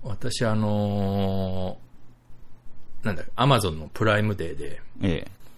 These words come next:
Speaker 1: あの、ついにゲーミングモニター買っちゃったので。
Speaker 2: え？
Speaker 1: うん。よりゾンビが鮮明に見えます、これで。
Speaker 2: え、マジっすか？
Speaker 1: ええ。
Speaker 2: あー。
Speaker 1: うん。
Speaker 2: 一個聞きたいんですけど。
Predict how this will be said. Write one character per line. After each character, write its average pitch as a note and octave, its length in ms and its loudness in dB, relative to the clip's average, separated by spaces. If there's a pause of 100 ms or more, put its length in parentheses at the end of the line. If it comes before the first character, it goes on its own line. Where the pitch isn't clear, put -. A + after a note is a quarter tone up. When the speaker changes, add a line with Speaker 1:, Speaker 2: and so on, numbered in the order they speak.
(360)
Speaker 1:
あ G2 140 0
の、 F2 140 -4
つ - 240 0
い A2+ 80 4
に F2 120 -2
ゲ A#2+ 180 6
ー A#2+ 40 4
ミ B2 120 2
ン A#2+ 40 2
グ A#2+ 60 0
モ A#2+ 120 2
ニ G2+ 80 0
タ D#2+ 100 -2
ー D#2 80 -8
買 - 100 -6
っ - 40 0
ち - 80 0
ゃ - 20 -2
っ - 40 -4
た - 100 -4
の - 100 -2
で。 - 180 -2 (600)
Speaker 2:
え？ B2 260 6 (880)
Speaker 1:
う F#2+ 60 -2
ん。 E2+ 340 -2
よ A#2+ 220 4
り D3+ 160 4
ゾ D3+ 120 8
ン - 120 8
ビ - 100 8
が D#2+ 120 6
鮮 F#2+ 240 2
明 F#2+ 140 2
に F2 120 0
見 D#2+ 100 0
え D#2+ 40 -2
ま D#2+ 80 -4
す、 - 120 -8
こ - 80 -6
れ - 60 -2
で。 G2 160 4
Speaker 2:
え、 A#2 60 8
マ A2+ 220 6
ジ D#3+ 120 2
っ - 40 4
す - 180 -6
か？ D2 280 -2 (760)
Speaker 1:
え D#2+ 360 -4
え。 - 40 -6 (420)
Speaker 2:
あ G2+ 80 2
ー。 B2 1500 4 (280)
Speaker 1:
う G2+ 40 -8
ん。 F#2 220 -8
Speaker 2:
一 D#3+ 120 4
個 - 140 4
聞 - 120 -2
き - 140 -10
た C3 120 4
い A#2 60 6
ん G2 80 6
で E2 80 4
す - 120 -6
け D#2 120 -2
ど。 C#2+ 520 0